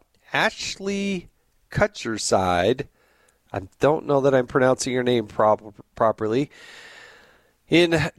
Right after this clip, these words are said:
Godley, Texas. I'm not familiar with Godley, Texas. Couldn't point to it on a map and the school district there, but, um,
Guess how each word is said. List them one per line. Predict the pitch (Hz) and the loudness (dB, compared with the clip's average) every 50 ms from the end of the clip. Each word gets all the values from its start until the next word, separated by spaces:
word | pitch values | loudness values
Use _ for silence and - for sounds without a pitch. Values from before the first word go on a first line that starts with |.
| 120 | -4
Godley, | 101 - 135 139 165 220 208 220 220 214 202 | 0 2 4 4 4 2 0 -2 -4 -6 -6
Texas. | - - 185 190 190 - - - - - - - - - - _ _ - - | -4 0 0 0 0 -2 -6 -12 -12 -10 -10 -10 -10 -12 -14 _ _ -12 -10
I'm | - - | -4 0
not | 196 247 247 - | 0 0 0 0
familiar | - - 190 196 190 175 160 | -4 -4 0 2 4 4 4
with | 143 117 - - - | 4 2 0 -4 0
Godley, | - 131 127 135 147 - 135 120 | 2 4 4 4 2 0 -4 -6
Texas. | - - 151 147 - - - 151 - | -2 -2 0 0 0 -2 -6 -8 -6
Couldn't | - - 151 135 127 | -4 -2 -4 -4 -4
point | - - 147 139 - | -2 -2 -2 -2 0
to | - 143 | 0 2
it | 131 123 | 2 4
on | 127 123 120 | 2 2 0
a | 113 | 0
map | 117 127 139 160 170 - - - 113 - - | 0 2 2 2 0 -2 -6 -12 -18 -12 -8
and | - 117 107 101 107 101 101 101 | -4 -2 -2 0 0 -2 -2 -4
the | - 101 | -4 -6
school | - - - 139 123 | -4 -2 0 0 2
district | 120 131 120 - - 120 104 - - | 2 2 2 2 0 -2 -2 0 2
there, | - 113 120 120 127 131 | 2 4 6 6 4 2
but, | 113 101 - 110 107 104 107 - - - - | 0 -2 0 2 2 2 0 -2 -4 -4 -2
um, | 104 98 101 95 92 92 | -2 0 -2 -2 -4 -8